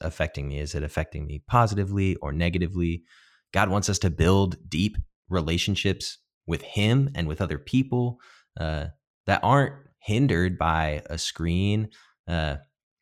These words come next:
but that are vibrant, that are, that are dynamic, and that we're able to actually live life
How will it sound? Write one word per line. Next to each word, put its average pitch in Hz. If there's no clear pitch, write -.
but 87
that 98
are 95
vibrant, 90
that 85
are, 82
that 90
are 87
dynamic, 90
and 80
that 78
we're 87
able 90
to -
actually 90
live 87
life 85